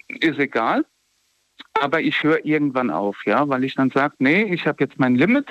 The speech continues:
ja. Ähm, ich, äh, will nicht ausfällig werden oder alkoholisiert fahren, definitiv nicht. Aber, ähm, trotzdem ist es, äh, Alkoholabhängigkeit. Und, ähm, ich bin Vater von drei Kindern.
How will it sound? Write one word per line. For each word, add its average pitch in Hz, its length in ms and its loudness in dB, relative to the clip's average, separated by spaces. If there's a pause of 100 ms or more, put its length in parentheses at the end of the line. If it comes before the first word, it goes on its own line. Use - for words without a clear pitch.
(100)
ja. 160 240 -2 (1080)
Ähm, 147 840 2 (800)
ich, - 460 -2
äh, 127 440 0
will 143 100 2
nicht 139 200 0
ausfällig 156 600 -4
werden 151 380 0
oder 120 560 -2
alkoholisiert 123 680 0
fahren, 147 320 0
definitiv 131 640 -2
nicht. 196 240 0 (1000)
Aber, 139 720 2
ähm, 139 500 2
trotzdem 139 380 -2
ist 143 180 -2
es, 147 120 0 (100)
äh, 151 160 0 (460)
Alkoholabhängigkeit. 113 1300 -2
Und, 123 440 2
ähm, 131 680 0
ich - 220 -8
bin 139 380 2
Vater 135 360 -2
von 135 180 -4
drei - 260 -8
Kindern. 170 480 2